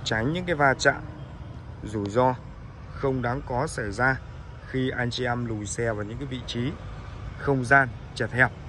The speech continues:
Đấy, bốn cảm biến lùi thì cảnh báo va chạm sớm, còn camera lùi thì giúp cho anh chị em là kiểm soát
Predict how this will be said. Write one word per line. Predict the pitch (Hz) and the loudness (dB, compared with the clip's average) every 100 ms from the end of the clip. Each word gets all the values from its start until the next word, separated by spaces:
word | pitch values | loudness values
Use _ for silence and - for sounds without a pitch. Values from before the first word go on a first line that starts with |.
| - - - | -12 -10 -8
Đấy, | - 139 | -6 -2
bốn | 120 151 | 0 0
cảm | - 104 | -2 0
biến | 107 | 0
lùi | 135 123 113 | 2 2 0
thì | 107 104 | -2 -2
cảnh | 104 92 | -4 -4
báo | 92 | -4
va | 110 | -4
chạm | 127 - | -4 -4
sớm, | - 120 139 - | 0 2 2 -2
còn | 110 104 | -2 0
camera | 110 113 113 | 0 0 2
lùi | 113 101 98 | 2 0 0
thì | - | 0
giúp | 156 - | -2 0
cho | 123 | 0
anh | 113 | 0
chị | 107 | 0
em | 110 107 | 0 2
là | 95 95 - - - - - - - | 2 2 2 2 2 0 2 2 4
kiểm | - - | 4 6
soát | 165 | 6